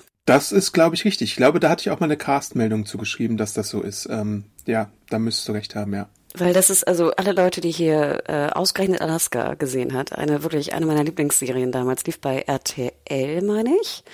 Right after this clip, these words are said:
Speaker 2: Wunderschöne Serie, wunder-, wunderschön. Die Intonation der Stimme ist unfassbar Northern Exposure einfach. Und
Speaker 1: Sie heißt Elaine Miles, falls du dich gewundert hast.
Speaker 2: Ach, und super sweet, sie wieder gesehen zu haben. Und sie spielt ungefähr denselben Charakter.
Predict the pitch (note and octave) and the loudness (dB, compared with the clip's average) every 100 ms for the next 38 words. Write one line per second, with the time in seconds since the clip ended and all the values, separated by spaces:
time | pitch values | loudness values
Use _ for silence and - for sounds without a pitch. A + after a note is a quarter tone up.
0 | - - - - - D#3 F#3 G3+ F#3 E3 | -14 -12 -12 -14 -10 2 4 6 4 2
1 | C#3+ C3 C3 A#2+ B2+ C3 D3+ F#3+ G#3 D#3+ | 2 0 0 -2 -2 -4 -2 2 2 2
2 | D#3+ D#3 - E3 D3 D3 - E3 D#3 - | 2 2 0 0 0 0 -4 -2 0 0
3 | F#3+ G#3 - E3+ - - G#3 G3 C#3+ - | 2 2 2 2 2 2 2 2 2 0
4 | - G3 - F3 _ _ _ _ _ _ | 0 -2 -2 -8 _ _ _ _ _ _
5 | E3 - - G#3 A3+ - G3 - E3 D#3 | -2 -2 0 2 2 2 0 0 -2 -2
6 | - - - D#3 D#3 D3 - D#3 C#3+ B2+ | -4 -4 2 2 2 0 -2 -2 -2 -2
7 | - - - - - B2 B2+ - C#3 C3 | -4 -8 -10 -6 2 6 6 6 6 8
8 | C3 C3+ C3+ B2+ C3 A#2+ - A2 G#2+ A2 | 8 6 4 4 4 2 -2 -4 -2 -4
9 | - A2 G#2+ G#2 G2+ - - F3+ E3 - | -2 -2 -2 -4 -8 -10 -6 -6 -6 -2
10 | F#3 G3+ F#3 F3+ - D3+ - D3 C#3 C3 | 0 0 2 2 2 -2 -2 -2 0 0
11 | B2+ B2 - C3+ C#3 D#3+ F#3 - G#3+ G#3 | 0 -2 -2 -2 -2 2 2 2 2 0
12 | - G3 F3+ F3+ E3 D#3+ D#3 C#3+ C#3 A#2+ | 2 0 4 4 4 4 4 2 -2 -4
13 | - - | -6 -8